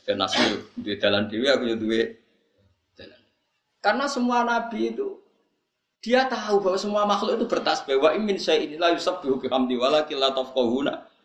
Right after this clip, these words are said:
tasbihahu. Tapi kamu ndak paham tasbih mereka. Cuma nasib sing apik ku kucing, mergo sing diceritakno jare kucing jarene cerita.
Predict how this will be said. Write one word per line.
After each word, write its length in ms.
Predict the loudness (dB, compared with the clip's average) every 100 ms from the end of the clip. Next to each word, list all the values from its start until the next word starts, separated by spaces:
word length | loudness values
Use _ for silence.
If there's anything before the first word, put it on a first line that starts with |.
| _ -18 -14
tasbihahu. 720 | -12 -6 -4 -4 -12 -18 -8
Tapi 200 | -6 -2
kamu 240 | 0 0 0
ndak 160 | 0
paham 240 | -2 -2 -6
tasbih 320 | -12 -12 -12
mereka. 240 | -16 -20 _ _ _ _ _ _ _ _ _ _ _ _ _ _
Cuma 240 | -6 -2
nasib 240 | 0 -2 -4
sing 160 | 0
apik 320 | 0 2 -2
ku 160 | -2 -2
kucing, 320 | 0 2 0
mergo 160 | 0 0
sing 160 | 0
diceritakno 480 | -2 -4 -2 0 0
jare 240 | 0 0 -2 -8 -10
kucing 240 | -4 -4
jarene 400 | 0 0 2 0
cerita. 400 | -2 -2 0 0